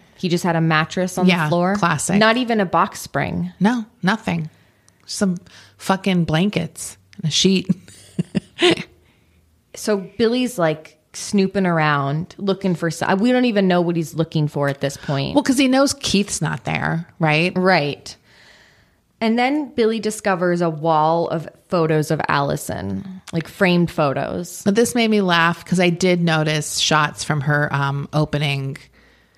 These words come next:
Speaker 2: credits montage.
Speaker 1: The promo shots.
Speaker 2: The promo shots with the jean vest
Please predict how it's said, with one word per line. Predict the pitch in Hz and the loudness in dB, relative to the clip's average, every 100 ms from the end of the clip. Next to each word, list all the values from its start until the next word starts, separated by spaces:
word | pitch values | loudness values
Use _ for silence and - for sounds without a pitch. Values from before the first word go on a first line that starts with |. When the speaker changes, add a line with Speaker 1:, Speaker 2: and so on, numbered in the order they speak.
| - | -6
Speaker 2:
credits | - 135 143 - | -2 0 -2 -2
montage. | 139 139 135 135 127 135 - - - | 0 0 0 -4 -4 -4 -6 -6 -6
Speaker 1:
The | 202 | -6
promo | - 202 175 160 147 | -2 0 2 2 0
shots. | 147 135 - | -2 -2 0
Speaker 2:
The | |
promo | 196 - 208 202 | 0 2 2 2
shots | 202 185 170 | 2 0 0
with | 170 | -2
the | 160 | -4
jean | 156 160 156 156 160 160 | -2 -2 0 0 -2 0
vest | 156 165 - - - | 0 0 -4 -12 -14